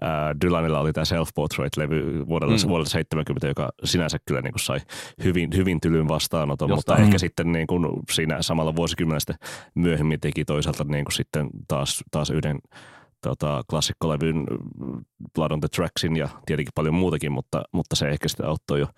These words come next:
Speaker 1: ihmisiä suhtautumaan pa-, kypsemmin näihin, näihin, tota, gospel-levyihin muun muassa.
Speaker 3: Että,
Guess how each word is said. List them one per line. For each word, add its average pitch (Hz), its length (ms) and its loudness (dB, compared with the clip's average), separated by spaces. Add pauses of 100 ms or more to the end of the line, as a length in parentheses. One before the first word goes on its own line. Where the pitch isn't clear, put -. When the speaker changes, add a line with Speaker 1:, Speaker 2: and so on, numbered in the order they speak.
(400)
Speaker 1:
ihmisiä 78 360 2
suhtautumaan 76 680 0
pa-, - 480 -10
kypsemmin 73 480 0
näihin, 67 280 -2 (240)
näihin, 69 300 0
tota, 64 420 -2 (840)
gospel-levyihin 71 760 -2 (180)
muun 78 200 0
muassa. - 280 -6 (100)
Speaker 3:
Että, - 240 -2